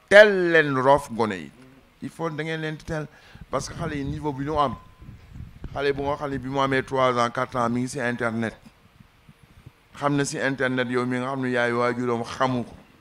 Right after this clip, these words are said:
Xale yooyu da nga leen teel roof. Ñuy richesse su daayira bi. Ma kontaan nag si organisateurs yi.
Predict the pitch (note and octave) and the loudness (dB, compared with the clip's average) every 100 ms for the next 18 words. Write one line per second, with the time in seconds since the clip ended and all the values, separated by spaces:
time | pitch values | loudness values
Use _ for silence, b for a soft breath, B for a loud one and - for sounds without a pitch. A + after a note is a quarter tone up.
0 | - - _ - _ _ - C3 B2+ B2+ | -20 -20 _ -20 _ _ -10 -4 -2 0
1 | A#2+ A#2+ A#2 A2+ A2 G#2+ G#2 G2 - - | -2 -4 -4 -6 -6 -8 -6 -8 -10 -20
2 | - _ _ - - - - _ _ - | -20 _ _ -20 -20 -20 -20 _ _ -20
3 | - - - - - - - - - - | -20 -20 -20 -14 -12 -12 -14 -18 -16 -18
4 | - - - - C#3 G3 G#3 A#3 A#3+ A3+ | -20 -20 -20 -10 -4 -2 -2 -2 -4 -6
5 | G3 D3+ C3 A2+ F#2 - _ _ _ _ | -6 -10 -8 -8 -10 -16 _ _ _ _
6 | _ _ _ _ _ _ _ _ _ _ | _ _ _ _ _ _ _ _ _ _
7 | _ _ _ _ _ _ - - _ _ | _ _ _ _ _ _ -20 -20 _ _
8 | _ _ _ _ _ _ _ _ _ _ | _ _ _ _ _ _ _ _ _ _
9 | _ _ _ _ _ - - - B2 C#3+ | _ _ _ _ _ -20 -18 -10 -4 0
10 | C#3+ C#3+ C#3+ C3+ C3 - - - - - | 0 0 0 0 -2 -8 -14 -14 -14 -14
11 | - - - - - - - - - - | -12 -14 -18 -20 -20 -14 -14 -12 -16 -18
12 | - - - - C#3+ B2+ C3 C3+ B2 B2 | -20 -20 -16 -8 0 2 4 2 4 2
13 | B2+ A#2 F2+ | 2 0 0